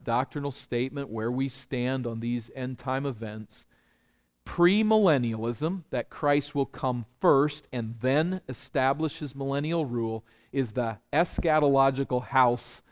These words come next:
in which we reside. We come into that house, and though we respect and appreciate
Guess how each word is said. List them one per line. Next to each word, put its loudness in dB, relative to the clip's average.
in -4
which 0
we -2
reside. -6
We 0
come 0
into 2
that 4
house, -4
and -2
though 4
we 4
respect 0
and -2
appreciate -2